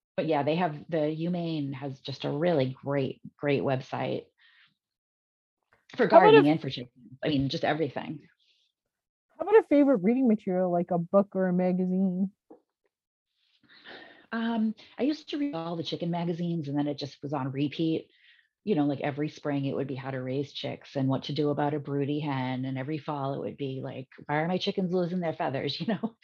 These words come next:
Speaker 1: after a while, you just, you, you, like, you know, all the stuff, you know, so I don't really subscribe to those anymore. Um, <sighs> for reading, I mean, I try to read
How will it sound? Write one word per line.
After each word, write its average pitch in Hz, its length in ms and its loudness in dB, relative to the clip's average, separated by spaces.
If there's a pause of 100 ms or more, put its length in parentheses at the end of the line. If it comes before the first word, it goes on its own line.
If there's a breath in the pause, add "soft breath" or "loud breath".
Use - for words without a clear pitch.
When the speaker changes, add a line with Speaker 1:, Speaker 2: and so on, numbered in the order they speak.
(160 loud breath)
Speaker 1:
after 247 260 0
a 190 80 2
while, 156 340 0
you 131 120 -4
just, 143 200 -8 (120)
you, 156 240 -6
you, 175 100 2
like, 160 140 2
you 160 60 4
know, 135 220 2
all 113 220 -2
the 143 80 -6
stuff, - 380 -6
you 156 100 -4
know, 139 180 -2
so 139 320 -4 (340 loud breath)
I - 40 -2
don't 185 180 2
really 143 440 0 (160)
subscribe 175 420 -2
to 170 80 -2
those 147 240 0
anymore. 143 680 -4
Um, 147 460 -4 (2500 soft breath)
<sighs> - 800 -14
for 240 120 -4
reading, 226 580 -4
I 190 140 -2
mean, 196 140 -4
I 185 80 -2
try 226 280 -4
to 269 120 -2
read 165 500 -6